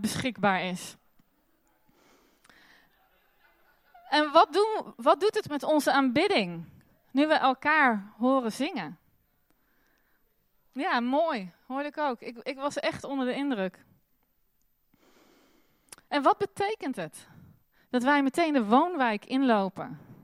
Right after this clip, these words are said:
als wij onze voeten buiten dit gebouw zetten? Verandering, een nieuwe fase. En iedere verandering brengt voor iedereen andere emoties teweeg.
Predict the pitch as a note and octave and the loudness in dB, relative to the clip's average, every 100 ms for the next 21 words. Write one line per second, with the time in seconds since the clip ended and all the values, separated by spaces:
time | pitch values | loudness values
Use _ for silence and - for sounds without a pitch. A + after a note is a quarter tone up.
0 | _ - A#3 A3+ A#3 A3+ G#3+ _ _ _ | _ -6 -6 -2 -2 -2 -4 _ _ _
1 | _ - A3+ A3+ - C4+ G#3+ G#3 A3+ G#3+ | _ -4 -2 -4 -6 -4 -2 0 -2 -2
2 | G3+ - G3 A3 A#3+ A3+ F3+ - E3+ _ | -10 -10 -6 -2 -2 -4 -10 -14 -18 _
3 | _ _ _ _ _ _ _ _ _ - | _ _ _ _ _ _ _ _ _ -10
4 | B3+ A#3+ B3+ G#3+ F3 F3 F#3 - _ _ | -4 0 0 -2 -6 -10 -14 -16 _ _
5 | _ A3+ A3+ B3 C#4 C4+ - G3+ F#3+ F#3+ | _ -2 2 4 4 2 -2 -6 -6 -8
6 | - D#3+ - _ _ _ _ _ _ _ | -12 -20 -20 _ _ _ _ _ _ _
7 | _ _ A3 A3 A3 _ C4+ D4+ F4 D4+ | _ _ -2 -2 -4 _ -6 -2 0 0
8 | D4 - A#3+ B3+ A#3+ A#3+ A#3+ G#3 G#3+ - | -2 -4 2 2 2 -2 -2 -2 -4 -6
9 | A3 B3+ A#3 G#3 G#3 - G#3+ G3+ F#3 G3+ | -8 -6 -4 -2 -2 -4 -4 -4 -4 -2
10 | F#3+ F#3 - F3 - F3 E3 E3+ | -4 -4 -10 -14 -12 -10 -10 -12